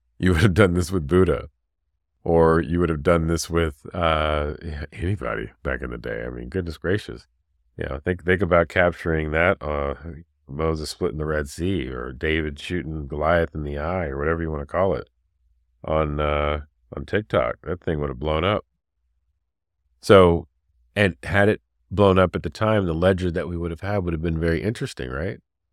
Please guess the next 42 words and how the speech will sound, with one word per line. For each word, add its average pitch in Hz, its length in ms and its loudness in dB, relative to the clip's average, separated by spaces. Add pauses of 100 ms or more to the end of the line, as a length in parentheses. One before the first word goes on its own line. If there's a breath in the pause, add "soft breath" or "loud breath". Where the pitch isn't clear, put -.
(760)
And 87 360 2
what 95 340 2
also 120 320 4
would 85 140 -2
have 78 100 -6
happened 85 340 -4
at 80 140 -8
that - 240 -4
point 82 340 -8
is 85 180 -12
that 82 160 -6
it 82 120 -10
would 82 160 -8
have 78 140 -10 (100)
altered 85 580 -4
the 76 140 -10
sh-, - 340 -16
the 80 100 -10
change 85 300 -12 (720)
and 85 100 -8
the 78 80 -6
opportunity 76 720 -6
for 76 160 -12
believers 69 640 -8
to 76 100 -12
be 73 160 -8
able 71 180 -8
to 73 80 -8
see 78 220 -8
something 69 320 -10
really 69 200 -8
beautiful 67 360 -10
happening. 69 480 -10 (880)
And 87 80 0
the 87 80 2
only 104 200 6
thing 95 160 4
that 80 120 0
you 85 80 0
had 82 140 2
back 80 220 2
then 76 500 -2